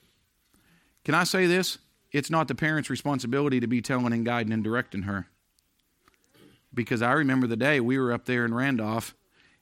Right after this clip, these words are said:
and you guys gave her to him. Who giveth? Her mother and I.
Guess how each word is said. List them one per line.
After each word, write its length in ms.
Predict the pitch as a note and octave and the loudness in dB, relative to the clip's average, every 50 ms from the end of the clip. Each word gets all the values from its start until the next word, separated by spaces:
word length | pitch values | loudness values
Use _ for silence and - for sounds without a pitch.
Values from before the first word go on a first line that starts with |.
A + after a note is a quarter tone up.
| _ _ - | _ _ -4
and 360 | A#2 A#2 A2+ A2 G#2 G2 G#2 - _ | -2 0 0 0 -2 -4 -6 -12 _
you 240 | - G2+ A2 C3+ C#3+ | -6 -2 -2 0 0
guys 540 | A#2+ A2 A2 G#2+ G#2 G#2 A2+ A#2+ - - - _ _ _ _ _ _ - - | 0 0 0 0 0 0 -2 -2 -4 -8 -12 _ _ _ _ _ _ -16 -10
gave 300 | F#2 G#2+ A2+ A2 G#2 - | -4 -2 -2 -2 -2 -4
her 400 | - C3+ C3 A2+ G2+ G2+ G#2+ G#2+ _ _ _ _ _ _ _ _ _ _ - | -4 -4 -4 -2 -2 -4 -6 -8 _ _ _ _ _ _ _ _ _ _ -8
to 120 | - B2+ | -6 -4
him. 280 | B2 B2+ G#2+ F2+ F2 - _ _ _ _ _ _ _ _ _ _ _ _ F#3+ E3 _ _ _ _ _ _ _ _ _ _ _ _ _ _ _ _ - | -4 -4 -4 -6 -8 -12 _ _ _ _ _ _ _ _ _ _ _ _ _ _ _ _ _ _ _ _ _ _ _ _ _ _ _ _ _ _ -2
Who 180 | - C3+ C#3+ | 0 0 0
giveth? 500 | B2+ B2+ D3 D#3+ F3 G#3+ A3 G#3+ - - _ _ _ _ _ _ _ _ _ _ - | 2 2 2 4 4 2 0 0 -4 -14 _ _ _ _ _ _ _ _ _ _ -6
Her 80 | B2+ | -2
mother 260 | B2 A#2 G#2+ G2+ G#2 G2+ | 0 0 0 0 -2 -4
and 100 | G2 G2 | -4 -4
I. 220 | G#2 G#2+ B2 | -4 -4 -6